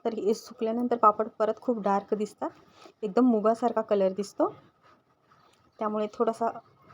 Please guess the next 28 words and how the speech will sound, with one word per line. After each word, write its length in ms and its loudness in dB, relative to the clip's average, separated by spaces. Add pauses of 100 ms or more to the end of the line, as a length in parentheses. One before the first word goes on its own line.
(160)
कमीच 280 0
कलर 280 2
टाकून 240 -2
घ्यायचा 320 -2
फूड 160 -4
कलर, 280 -4 (600)
म्हणजे 360 -2 (720)
छान 260 -4
होतात 320 -6
पापड 200 -4
सुकल्यानंतर 720 -6
पण. 80 -2 (1400)
आपण 180 -6
चम्मचने 480 -4
असे 180 -6
बनवून 400 -2
घेऊ, 260 0
हे 160 -2
फटाफट 400 -4
होतात 280 -6
पापड. 220 -6 (2000)
आता 200 -4
बाकीचे 380 -2
पापड 340 0
मी 200 -2 (120)
छतवर 440 0
बनवणार 460 -2
आहे. 180 -2